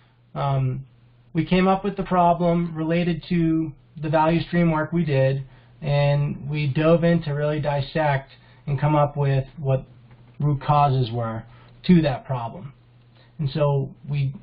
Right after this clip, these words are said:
we thought deeply about what was getting in the way for customers in submitting a complete application, and we used the five whys process. Um, and so for each and every cause that we came up with, we asked why.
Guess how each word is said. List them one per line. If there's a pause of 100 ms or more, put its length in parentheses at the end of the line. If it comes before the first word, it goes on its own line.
(300)
we
thought
deeply
about
what
was
getting
in
the
way
for
customers (360)
in
submitting
a
complete
application, (400)
and
we
used
the
five
whys
process. (1500)
Um, (600)
and
so
for
each
and
every (420)
cause
that
we
came
up
with,
we
asked
why.